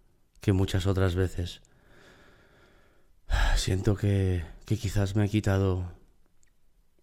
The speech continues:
un peso de encima. No, ojalá pudiera tener ese peso para siempre, con tal de que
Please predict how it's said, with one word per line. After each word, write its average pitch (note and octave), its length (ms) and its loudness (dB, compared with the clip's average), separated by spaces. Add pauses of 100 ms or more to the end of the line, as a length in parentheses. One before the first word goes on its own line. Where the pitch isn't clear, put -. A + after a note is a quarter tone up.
(1080)
un G2+ 100 -4
peso G2+ 260 2
de F#2 60 2
encima. F2+ 360 -4
No, F#2+ 280 -2
ojalá G2 360 -6
pudiera G2+ 300 -2
tener G2 300 -2
ese - 180 -8
peso F#2 400 -8 (1160)
para - 220 0
siempre, G2 480 0
con D#2 180 -12
tal F2 220 -2
de E2+ 100 -4
que - 240 -12